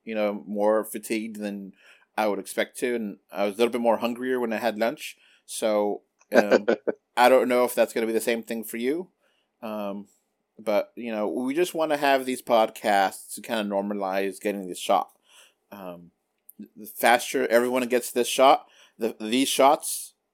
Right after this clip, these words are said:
Speaker 1: the faster we can go back to normal, and hopefully the faster that three D movies can come back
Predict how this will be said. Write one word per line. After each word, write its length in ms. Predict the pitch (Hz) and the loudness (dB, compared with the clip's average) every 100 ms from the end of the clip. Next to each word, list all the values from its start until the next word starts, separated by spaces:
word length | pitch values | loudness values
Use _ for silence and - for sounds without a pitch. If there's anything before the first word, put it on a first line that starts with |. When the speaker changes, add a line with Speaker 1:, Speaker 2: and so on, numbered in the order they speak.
| _ | _
Speaker 1:
the 140 | 120 | -2
faster 420 | - 117 107 117 | 4 4 4 -4
we 60 | 113 | -10
can 80 | 113 | -4
go 80 | 113 | 0
back 220 | 110 104 | 2 0
to 120 | - | -2
normal, 460 | 113 143 147 151 151 _ _ | -2 -2 0 -2 -4 _ _
and 200 | 110 107 | -6 -4
hopefully 340 | 117 117 127 | -2 -2 -4
the 100 | 113 | -4
faster 480 | 110 120 110 - 113 | 0 2 2 2 -4
that 240 | 110 104 - | -4 -4 -4
three 120 | 110 | -6
D 100 | 107 | -4
movies 360 | 107 101 95 | -2 -4 -6
can 100 | - | -10
come 180 | 104 104 | -8 -4
back 340 | 98 92 - | 0 0 0